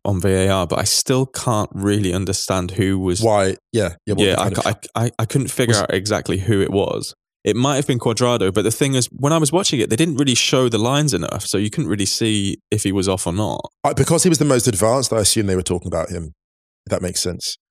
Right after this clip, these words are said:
Speaker 1: But they ended up going ahead. De Sciglio got the goal that would ultimately be the winner. There was a handball given f-, on Matthijs de Ligt, which led to a Roma penalty. He was given a second yellow card, which I think is so, <laughs> it was so harsh,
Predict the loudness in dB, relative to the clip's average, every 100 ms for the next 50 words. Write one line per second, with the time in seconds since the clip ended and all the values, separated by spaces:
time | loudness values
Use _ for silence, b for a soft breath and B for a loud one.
0 | _ _ -2 2 2 2 2 2 0 -4
1 | -6 -2 0 0 0 0 0 -2 -10 _
2 | -2 0 2 2 0 -2 0 0 2 0
3 | 0 0 0 0 -2 0 0 0 0 0
4 | 0 -2 -6 -8 _ _ _ -8 -2 0
5 | 0 0 0 2 4 2 0 -2 -2 -4
6 | -8 _ _ -4 -2 0 0 0 0 0
7 | 0 -4 -4 0 0 0 0 0 0 0
8 | 2 2 2 2 0 0 0 0 -2 -2
9 | -4 -6 _ _ _ 0 2 4 2 2
10 | 2 2 0 0 0 0 0 0 0 0
11 | -2 0 -2 0 0 2 2 0 0 -6
12 | -10 -10 -6 -6 -2 0 2 2 0 0
13 | -2 -6 -10